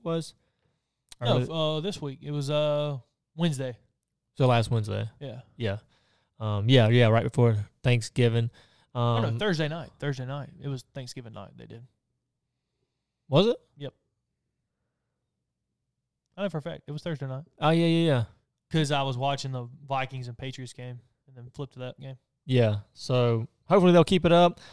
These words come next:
Speaker 1: Uh, mention some other teams. So Auburn, Mississippi State, Missouri. Um, obviously Auburn had a good year last year. What did they, did they make the Final Four?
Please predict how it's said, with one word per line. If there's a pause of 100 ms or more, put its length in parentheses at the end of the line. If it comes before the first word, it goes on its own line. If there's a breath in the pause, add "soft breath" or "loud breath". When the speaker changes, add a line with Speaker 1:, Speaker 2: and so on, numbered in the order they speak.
(140 loud breath)
Speaker 1:
Uh,
mention
some
other
teams.
So
Auburn, (240 soft breath)
Mississippi
State,
Missouri. (400 soft breath)
Um, (100)
obviously
Auburn
had
a
good
year (200)
last
year.
What
did
they,
did
they
make
the
Final (400)
Four?